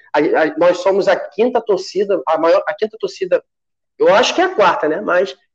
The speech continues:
É a quinta maior torcida do Brasil, entendeu? É o time que tem mais sócios no Brasil, entendeu? O engajamento da nossa torcida é surreal. O que a torcida do, do, do Vasco engaja no, nas redes sociais, o engajamento dela é muito, é,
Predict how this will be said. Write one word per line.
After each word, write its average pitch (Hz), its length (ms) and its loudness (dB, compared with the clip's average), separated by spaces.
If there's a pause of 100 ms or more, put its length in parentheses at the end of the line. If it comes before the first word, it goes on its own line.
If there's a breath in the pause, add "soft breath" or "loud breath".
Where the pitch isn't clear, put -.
(480)
É 156 80 2
a 170 100 4
quinta 214 340 2
maior 196 180 4
torcida 180 340 0
do 175 100 -2
Brasil, 165 500 2
entendeu? 160 520 2
É 160 100 2
o 185 220 2
time 202 320 -4
que - 80 -20
tem 185 100 2
mais 208 280 2
sócios 185 440 -2
no 165 80 -4
Brasil, 160 580 0 (460)
entendeu? 147 420 2
O 165 160 2
engajamento 196 520 4
da 196 80 4
nossa 196 200 2
torcida 160 600 -4
é 160 60 0
surreal. 190 840 0 (460)
O 131 80 -8
que 175 120 0
a 180 60 4
torcida 185 360 -2
do, 160 240 2
do, 151 220 -2
do 143 180 -12
Vasco 139 340 -4
engaja 143 440 0
no, 131 240 -8
nas 143 180 -4
redes 151 220 -4
sociais, 139 560 -4 (280)
o 127 60 -12
engajamento 156 440 2
dela 120 320 0 (120)
é 139 100 0
muito, 170 720 0
é, 160 200 -2